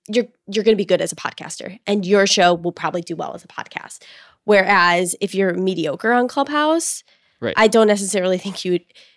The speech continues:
Speaker 1: would be good as a podcaster. And this is going not on, like, narrative shows. I do think narrative is a whole different skill set, you know, journalistically and all of that.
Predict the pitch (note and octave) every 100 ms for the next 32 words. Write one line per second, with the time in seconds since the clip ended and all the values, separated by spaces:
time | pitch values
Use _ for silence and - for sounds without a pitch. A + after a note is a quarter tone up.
0 | - F#3 F3+ F3 F3 - F3 F3 - E3
1 | - F#3+ B3 E4 D#4+ B3+ A3+ G#3 G3 E3+
2 | E3 E3+ E3 - - - - - - -
3 | - F#3+ F#3 F3+ F3 E3 D#3+ D#3+ D#3+ E3
4 | D#3+ E3+ E3 E3 - - E3 E3 E3 F3
5 | - F3 E3+ - D#3+ D#3 - - F3+ F3+
6 | F3 E3+ F3 E3+ F3 - -